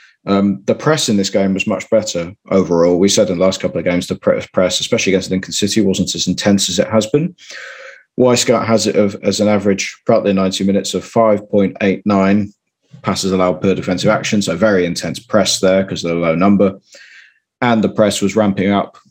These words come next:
and the trend was going upwards before both goals as well. So it just shows that the press is getting those chances in those sp-, specific spots.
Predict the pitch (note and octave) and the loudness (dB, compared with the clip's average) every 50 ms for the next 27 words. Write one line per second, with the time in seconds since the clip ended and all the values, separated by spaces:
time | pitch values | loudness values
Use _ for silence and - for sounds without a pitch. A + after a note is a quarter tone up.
0 | _ _ - - - - G2 F#2+ F#2+ F#2+ - G#2+ G2+ F#2 F#2+ F#2+ - G2+ F#2 F2 | _ _ -20 -18 -10 -6 -4 -2 -2 0 0 0 0 0 -2 -2 0 0 0 0
1 | - - - - - - G2 F#2 - - - - G2 - G#2 G2+ F#2+ - G#2 F#2+ | 0 -2 -2 -2 -2 -2 -2 -2 -2 -6 -10 -10 -6 0 0 0 2 2 2 2
2 | F#2+ F#2+ - A2 A2 A2 A2+ A2 G#2 - F#2+ - - A#2+ A2+ A2 A2 A2 G#2+ - | 2 2 2 2 4 4 4 2 0 -2 -2 0 2 4 4 4 4 2 0 -2
3 | - F#2 E2 - - - - F#2 F2+ F2+ E2 - - E2+ E2 - - _ _ _ | -4 -4 -2 -2 -4 -2 0 2 2 2 0 -2 -2 -4 -4 -4 -6 _ _ _
4 | _ _ - - - - F#2+ F2+ - - - E2 - - F2+ F2 - F2+ E2+ E2+ | _ _ -20 -10 -4 -2 -2 0 0 -2 -4 -2 -2 -2 -2 -2 -2 -2 -2 -2
5 | D#2+ D#2 - - F2+ F2 F2 - - F#2+ F#2 - - F2 E2+ D#2+ D#2+ D#2+ D#2+ - | -2 -2 -2 -2 -2 -2 -2 -2 0 -2 -2 -2 -4 -8 -6 -6 -4 -2 -2 -2
6 | - - - - E2 D#2 - - - F#2 F2+ - - - - - - - - - | -4 -4 -6 -8 -6 -4 -4 -4 -2 -2 -2 -2 -2 -4 -6 -8 -8 -4 0 2
7 | C#3 D#3 - - - - - | 2 2 0 -4 -8 -10 -12